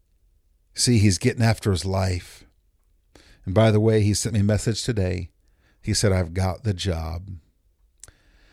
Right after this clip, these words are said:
I'm so excited for him, and I'm so excited for anyone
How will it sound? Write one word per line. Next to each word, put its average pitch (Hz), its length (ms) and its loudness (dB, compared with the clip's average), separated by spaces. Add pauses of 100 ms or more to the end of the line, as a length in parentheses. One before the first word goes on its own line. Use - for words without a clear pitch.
(160)
I'm 131 140 2
so 170 240 4
excited 117 500 2
for 98 200 -6
him, 92 320 -2
and 104 100 -2
I'm 104 140 0
so 131 240 0
excited 120 480 -2
for - 160 -10
anyone 95 640 -2